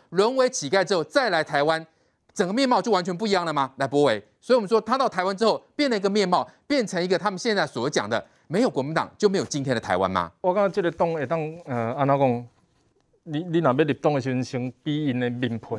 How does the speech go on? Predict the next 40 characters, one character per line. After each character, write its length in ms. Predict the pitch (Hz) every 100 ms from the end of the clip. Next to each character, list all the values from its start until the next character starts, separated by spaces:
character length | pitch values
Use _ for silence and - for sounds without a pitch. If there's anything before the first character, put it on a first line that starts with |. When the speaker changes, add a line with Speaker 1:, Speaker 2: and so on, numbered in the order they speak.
| 104
Speaker 2:
因 140 | 147 135
为 60 |
你 80 | 147
的 80 | 175
面 180 | 123 113
皮 100 | 117
爱 120 | 147
足 180 | - 175 -
厚， 180 | 120
才 120 | 120 156
会 80 |
当 180 | 120 143
做 160 | - 135
大 140 | - 98
官。 240 | - 120 117 _ - _ _
因 140 | 180
为 80 | 180
因 140 | 185
咧 80 | 208
国 120 | 214
民 160 | 208 196
党 160 | 202 190
若， 120 | 139 143 _ _ _ _
你， 100 | 196
你 120 | 220
也 120 | 214
看 180 | 180 214
即 80 | 196
摆 120 | 214
要 100 | 214
选 220 | 220 208
党 160 | 202 196
主 120 | 202
席， 140 | 196
什 100 | 175
么 80 | 196
白 180 | 185 131
菜 100 | 160
遐 340 | 185 170 175
奇， 320 | 170 151 160